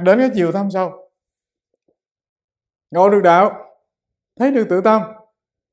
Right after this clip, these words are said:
sáng được cái điều đó là cái gì sinh diệt thì bỏ đi, cái gì không sinh diệt thì ta sống với. Với người hiểu biết như thế này, thưa các vị, chỉ có một việc,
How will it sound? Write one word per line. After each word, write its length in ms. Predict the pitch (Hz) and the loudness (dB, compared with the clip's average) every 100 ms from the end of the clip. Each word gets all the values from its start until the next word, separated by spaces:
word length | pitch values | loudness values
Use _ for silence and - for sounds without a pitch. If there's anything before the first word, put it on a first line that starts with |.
| _ _ _ _ _ _ _ _ _ _ _ _ _ _ | _ _ _ _ _ _ _ _ _ _ _ _ _ _
sáng 520 | - 202 240 294 294 | 0 2 4 4 4
được 200 | 196 185 | 2 2
cái 120 | 254 | 0
điều 420 | 208 170 175 170 | 2 2 4 2
đó 160 | 170 208 | 2 0
là 260 | 233 165 165 | 0 -2 -2
cái 300 | 190 226 285 | 0 2 2
gì 200 | 214 170 165 | 2 0 0
sinh 180 | 247 240 | -2 0
diệt 240 | 202 170 175 - | 0 0 -2 -8
thì 100 | 165 | -4
bỏ 280 | 160 180 | 0 0
đi, 300 | 226 220 226 214 | 2 2 2 -2
cái 140 | 220 233 | -6 -6
gì 140 | 175 - | -8 -6
không 220 | 208 208 | -8 -8
sinh 160 | 214 208 | -10 -8
diệt 200 | 175 170 | -6 -6
thì 80 | 170 170 | -8 -8
ta 120 | 190 | -8
sống 360 | 185 214 247 226 214 | -6 -8 -8 -12 -4
với. 240 | 220 240 320 _ _ _ _ _ _ _ _ _ _ _ - | -4 -4 -10 _ _ _ _ _ _ _ _ _ _ _ -10
Với 380 | 170 214 294 277 | 0 2 2 2
người 260 | 196 170 | 0 0
hiểu 140 | 170 185 | 2 0
biết 180 | 240 | -2
như 100 | 233 | -4
thế 140 | 196 220 | -4 -4
này, 320 | 190 160 156 156 | -4 -4 -4 -6
thưa 120 | 196 | -8
các 140 | 202 214 | -6 -6
vị, 140 | 170 160 170 | -6 -6 0
chỉ 180 | 185 277 | 0 2
có 80 | 285 | -2
một 320 | 254 190 - 175 | -2 -4 -4 2
việc, 180 | 190 | 4